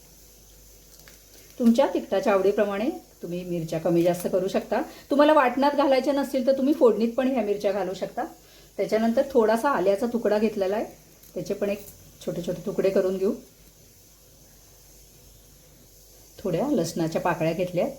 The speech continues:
एक सात आठ पाकळ्या आहेत. त्याच्यानंतर याच्यातला छोटासा तुकडा मी कांद्याचा घालणार आहे.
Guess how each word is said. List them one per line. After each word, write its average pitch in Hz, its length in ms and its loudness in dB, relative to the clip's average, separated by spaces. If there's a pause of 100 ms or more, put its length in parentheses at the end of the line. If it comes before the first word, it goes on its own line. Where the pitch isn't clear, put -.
एक - 140 -10
सात - 240 -2
आठ 202 140 -4
पाकळ्या 196 320 2
आहेत. 277 100 -2 (680)
त्याच्यानंतर 262 480 0
याच्यातला 269 360 0 (120)
छोटासा 320 720 2 (140)
तुकडा 240 260 4
मी 254 140 2
कांद्याचा 208 440 2
घालणार 196 340 0
आहे. 254 100 2